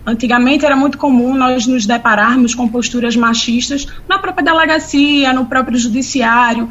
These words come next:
e cada vez mais há treinamento, informação, preparação, né, desse aparato, dessas pessoas que estão na linha de frente para receber, acolher,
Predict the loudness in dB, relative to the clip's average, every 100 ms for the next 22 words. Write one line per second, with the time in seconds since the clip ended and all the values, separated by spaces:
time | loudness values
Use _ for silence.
0 | -10 -20 -12 -10 -4 0 0 0 0 0
1 | 4 4 4 2 2 -2 -4 -8 -12 -20
2 | -4 -2 -2 -4 -2 0 2 0 0 0
3 | -2 -4 -2 0 0 0 -2 2 2 0
4 | -2 -6 -6 -4 -4 -6 -8 -20 -20 -8
5 | -4 -2 0 0 0 -2 -6 -6 -4 -4
6 | -4 -4 -4 -6 -8 -16 -20 -20 -6 -4
7 | -2 -2 -4 -4 -12 -20 -20 -20 -20 -20
8 | -20 -20 -20 -10 -4 -4 0 2 4 2
9 | 0 -2 -2 -2 -2 -2 -2 -2 -2 -2
10 | 0 2 2 2 0 -2 -4 -2 -2 -2
11 | -6 -8 -14 -20 -20 -8 -2 0 2 2
12 | 0 0 0 0 -2 -4 -4 -8 -4 -2
13 | -2 -2 -2 0 -2 -2 -4